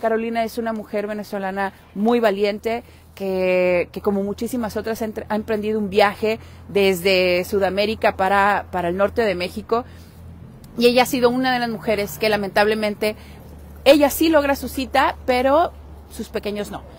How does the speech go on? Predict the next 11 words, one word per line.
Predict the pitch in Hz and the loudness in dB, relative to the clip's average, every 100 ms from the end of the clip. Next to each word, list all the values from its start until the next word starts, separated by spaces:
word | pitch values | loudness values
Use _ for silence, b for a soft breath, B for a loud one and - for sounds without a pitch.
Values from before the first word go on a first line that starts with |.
| B | B
Entonces, | - 226 220 254 | -8 -6 0 2
vamos | 226 269 277 | 2 2 2
a | 226 | 2
ver, | 240 277 196 | 2 0 -2
ya | 240 | -6
están | - 240 | -4 -4
comenzando | 254 226 214 208 226 | -4 -4 -4 -2 2
a, | 220 196 175 B B B - - | 4 2 -2 B B B -14 -8
a, | 185 170 170 170 175 165 165 - - | -6 -4 -4 -4 -4 -6 -8 -14 -6
a | 190 | -4
pasar. | - - 196 269 | -4 0 2 2